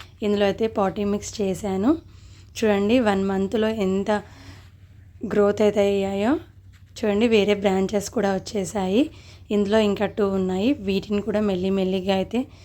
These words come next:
తీస్తున్నాను, వేర్లు డిస్టర్బెన్స్ కాకుండా అయితే తీస్తున్నాను. ఈ వీడియో కూడా ఫుల్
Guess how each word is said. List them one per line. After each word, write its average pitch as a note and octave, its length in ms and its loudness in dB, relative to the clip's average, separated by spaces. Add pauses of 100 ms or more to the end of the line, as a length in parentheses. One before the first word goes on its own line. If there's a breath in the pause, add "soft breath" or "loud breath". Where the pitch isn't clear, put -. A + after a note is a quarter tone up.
(320 loud breath)
తీస్తున్నాను, F#3+ 680 0 (180)
వేర్లు G3+ 360 2 (100)
డిస్టర్బెన్స్ G3 580 -4 (180)
కాకుండా F#3+ 480 -2
అయితే G3 140 -6 (120)
తీస్తున్నాను. F#3 560 -2 (720 loud breath)
ఈ - 20 6 (140)
వీడియో A#3+ 320 6
కూడా B3 200 0
ఫుల్ G#3+ 240 2